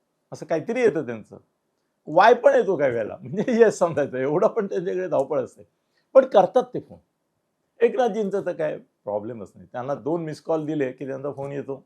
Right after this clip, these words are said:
कुठे असतील तिथून लगेच, "मग रात्री या, मी आहे ठाण्याला", मग तास दोन तास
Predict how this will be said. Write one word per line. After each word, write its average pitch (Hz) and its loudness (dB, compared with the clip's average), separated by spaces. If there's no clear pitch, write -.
कुठे 123 -6
असतील 117 -6
तिथून 127 -14
लगेच, 120 -8
"मग 143 -8
रात्री 147 -4
या, 160 -2
मी 147 -12
आहे 127 -8
ठाण्याला", 110 -14
मग - -20
तास 127 -8
दोन 120 -14
तास 120 -10